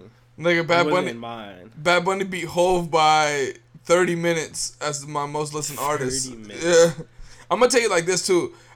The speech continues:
Speaker 1: I don't think people listen to as much music as I listen to, 'cause I saw people's, like, minutes for the first five, like, artists, and I'm like, "Oh, like, it's in the hundreds." Mine is in the thousands.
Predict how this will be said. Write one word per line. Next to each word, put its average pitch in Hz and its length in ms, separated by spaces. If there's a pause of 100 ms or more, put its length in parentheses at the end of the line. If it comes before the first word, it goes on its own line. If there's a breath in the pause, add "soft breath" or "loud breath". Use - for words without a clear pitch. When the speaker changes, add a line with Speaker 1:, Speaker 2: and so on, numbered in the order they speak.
(120)
Speaker 1:
I 202 140
don't 262 200
think 190 160
people 175 220
listen 170 240
to 170 100
as 160 120
much 156 180
music 147 280
as 131 100
I 135 120
listen 139 320
to, 139 120
'cause 147 140
I 170 100
saw 214 200
people's, 170 320
like, 147 200
minutes 165 600 (300 soft breath)
for 165 160
the 151 100
first 160 400
five, 156 380
like, 143 260
artists, 180 380
and 170 100
I'm 160 120
like, 160 160
"Oh, 196 140
like, 160 280
it's 190 220
in 208 180
the 170 80
hundreds." 151 500
Mine 165 220
is 202 160
in 170 80
the 156 120
thousands. 151 800